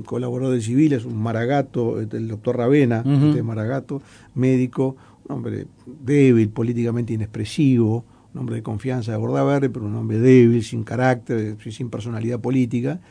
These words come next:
Speaker 1: eh, queda allí, este, en el, englobado en ese paquete, ¿verdad?, como ministro de Defensa. Y yo recuerdo que cuando sale de, de la, de la residencia de Suárez, este, bueno, todos los periodistas, como se ve ahora, ¿no? Nos abalanzamos sobre el auto, ponemos los micrófonos ahí en la ventanilla,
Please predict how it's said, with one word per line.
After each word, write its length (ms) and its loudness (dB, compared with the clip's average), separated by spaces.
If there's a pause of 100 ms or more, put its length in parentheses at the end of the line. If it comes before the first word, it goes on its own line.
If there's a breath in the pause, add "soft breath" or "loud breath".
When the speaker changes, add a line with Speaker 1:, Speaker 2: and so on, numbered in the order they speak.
(420 soft breath)
Speaker 1:
eh, 260 0
queda 240 4
allí, 460 6
este, 500 -4 (640 soft breath)
en 160 -4
el, 400 -6
englobado 760 4
en 80 2
ese 180 0
paquete, 580 0
¿verdad?, 220 -2
como 200 -4
ministro 360 -2
de 60 0
Defensa. 500 -6 (420 loud breath)
Y 60 -10
yo 160 0
recuerdo 500 2
que 280 -4 (340 soft breath)
cuando 300 -4
sale 440 4
de, 220 0
de 160 -4
la, 220 -8
de 100 -8
la 100 -8
residencia 520 -4
de 100 0
Suárez, 440 -2
este, 180 -10
bueno, 200 -12
todos 120 -8
los 100 -6
periodistas, 540 0
como 180 -14
se 140 -14
ve 160 -6
ahora, 320 -2
¿no? 180 -4
Nos 720 -12
abalanzamos 1000 -2
sobre 200 0
el 80 6
auto, 440 6
ponemos 280 -2
los 120 0
micrófonos 640 2
ahí 60 0
en 80 -2
la 60 -4
ventanilla, 600 -6